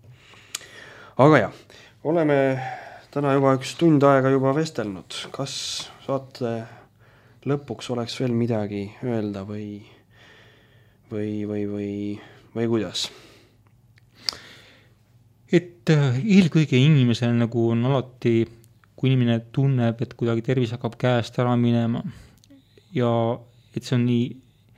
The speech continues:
Speaker 2: enda puhul on see oluline ja samuti ka arsti juurde minnes on, oleks alati hea mõtelda sellele, et küsida nii endalt ja samuti ka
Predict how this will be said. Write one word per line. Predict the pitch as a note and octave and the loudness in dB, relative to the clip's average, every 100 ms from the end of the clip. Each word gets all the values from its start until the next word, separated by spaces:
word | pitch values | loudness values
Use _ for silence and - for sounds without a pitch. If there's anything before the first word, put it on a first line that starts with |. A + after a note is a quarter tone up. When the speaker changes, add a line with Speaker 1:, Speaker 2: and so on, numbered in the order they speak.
| _ - - - - - _ - | _ -20 -20 -20 -20 -20 _ -2
Speaker 2:
enda | C3+ B2+ A#2+ | 2 2 0
puhul | A#2+ A#2+ A#2+ | -2 0 2
on | A#2 | 2
see | A#2 | 2
oluline | A#2+ A#2 A#2 A#2 | 2 2 2 0
ja | A#2 | -2
samuti | A#2+ B2 A#2 - | -2 -2 -2 -6
ka | - A#2+ | -2 -2
arsti | A#2+ - | -2 0
juurde | A#2 A2+ A2+ A#2+ A#2 A#2 - - | 2 2 0 0 0 -2 -10 -8
minnes | - B2 A#2+ A#2 A2+ - | 2 2 4 2 0 0
on, | A#2 A#2 | 0 0
oleks | B2 A#2+ | -2 -2
alati | C#3+ C#3 C3 B2 | 0 -2 0 -2
hea | A#2 D3 B2+ | 2 2 2
mõtelda | B2 G3 D3 C#3+ - A2+ | 0 0 0 0 -2 -4
sellele, | - B2+ A#2+ A#2 A2+ | -4 -2 0 0 -2
et | A2+ | -4
küsida | - C3 B2 A#2 A#2+ | -4 -2 -2 -2 0
nii | A#2+ | 2
endalt | B2+ B2+ A2+ A2+ - | 2 2 0 -4 -6
ja | A#2 | -4
samuti | A#2 A#2 A#2 - | -2 -4 -6 -6
ka | B2 A#2+ | -4 -4